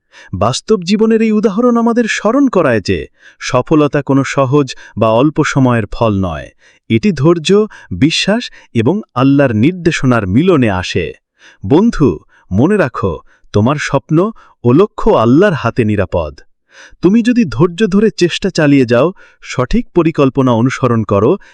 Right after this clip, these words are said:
এবং আল্লাহর উপর ভরসা রাখো, তাহলে তুমি দেখবে তোমার জীবনও ইতিহাসের সেই মহান ব্যক্তিদের মতো আল্লাহর আশীর্বাদে পূর্ণ হবে। প্রতিটি চ্যালেঞ্জ, প্রতিটি সংগ্রাম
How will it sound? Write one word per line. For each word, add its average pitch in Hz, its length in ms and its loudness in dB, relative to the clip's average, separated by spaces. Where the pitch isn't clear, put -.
এবং 139 220 0
আল্লাহর 190 360 2
উপর 202 220 0
ভরসা 143 440 -2
রাখো, 95 340 -4
তাহলে 113 320 2
তুমি 180 240 0
দেখবে 160 400 0
তোমার 165 260 2
জীবনও 196 380 0
ইতিহাসের 175 540 -2
সেই 185 220 -2
মহান 139 360 0
ব্যক্তিদের 127 500 0
মতো 117 280 0
আল্লাহর 113 380 0
আশীর্বাদে 127 600 -2
পূর্ণ 151 420 0
হবে। 87 340 -4
প্রতিটি 208 380 0
চ্যালেঞ্জ, 175 480 2
প্রতিটি 208 360 0
সংগ্রাম 165 520 0